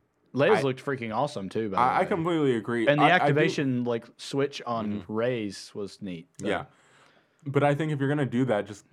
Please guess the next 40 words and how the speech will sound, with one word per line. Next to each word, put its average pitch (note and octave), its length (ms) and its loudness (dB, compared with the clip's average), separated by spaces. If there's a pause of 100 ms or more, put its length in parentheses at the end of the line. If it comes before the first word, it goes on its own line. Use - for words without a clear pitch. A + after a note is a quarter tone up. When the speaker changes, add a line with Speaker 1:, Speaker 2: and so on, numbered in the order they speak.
(120)
Speaker 2:
make G#2 240 -10
her A2+ 180 -6 (300)
do G#2 180 -4
it, G#2 220 -2
like, F#2+ 320 -4
either G2+ 200 -2
in G2+ 140 -8
between G#2 400 -8
movies A2 580 -6
or E2+ 440 -2
do F#2 340 -4
it F#2 220 -2 (680)
during F#2+ 540 -6
the G2 100 -8
Speaker 1:
Like, G#2 220 -2
Speaker 2:
movie. B2+ 300 -4
Speaker 1:
like G#2+ 200 -2
Speaker 2:
So G#2+ 60 -6
Speaker 1:
Luke G2+ 180 0
did. B2 340 -2
Speaker 2:
it, C3 140 -2
Speaker 1:
He A#2 80 -2
Speaker 2:
it's E3 80 2
Speaker 1:
built B2 160 2
Speaker 2:
like, E3+ 140 6
Speaker 1:
one A#2 200 0
Speaker 2:
yeah. D#3+ 280 2
Speaker 1:
off B2 200 2
screen B2 340 -4
between A#2 300 -4
movies A2+ 320 -2
and G#2+ 100 -2
no G#2+ 120 -2
one G#2+ 120 -4
questioned A2 400 -4
it. A2 180 -4 (520)
Speaker 2:
Um, G2+ 520 -2 (360)
but F#2+ 300 -4 (120)
whatever. F2+ 520 -6 (160)
Um, G#2+ 420 -2